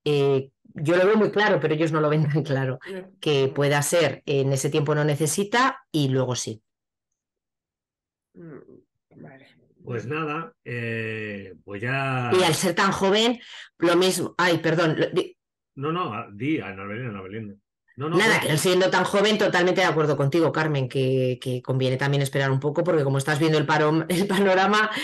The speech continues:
Speaker 1: está revuelto, conviene saber y tener información y saber que podemos hacer cosas rápidas, cosas que nos van a llevar más tiempo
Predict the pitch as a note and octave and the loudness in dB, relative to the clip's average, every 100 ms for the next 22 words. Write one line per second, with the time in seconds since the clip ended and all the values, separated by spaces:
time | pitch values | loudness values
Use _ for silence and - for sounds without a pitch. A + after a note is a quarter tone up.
0 | A3+ E3+ F3+ G#3+ G#3 G#3 F#3+ A3+ G#3 A#3+ | -6 -2 0 2 2 2 2 0 2 2
1 | C4+ C4+ - F#3 G3+ A3 A3 G3+ G3 A#3+ | 2 0 0 0 2 2 2 2 2 2
2 | A#3 F#3 F#3+ F#3+ F3+ F3+ F3 E3+ G#3 A3+ | 2 2 2 2 0 0 0 0 2 4
3 | A#3+ A#3 G3 F3+ E3 E3+ F3+ E3+ F3 F3 | 4 4 2 2 2 2 0 2 0 0
4 | E3 D#3 D#3 D3+ F#3 G3 A3+ A3+ F#3 E3+ | -2 -2 0 0 0 2 0 0 -2 -2
5 | D#3+ E3+ D#3+ D#3+ D#3 D#3 D#3 D#3 G#3 G#3+ | -2 -2 0 0 2 0 0 -2 0 0
6 | G#3 | 2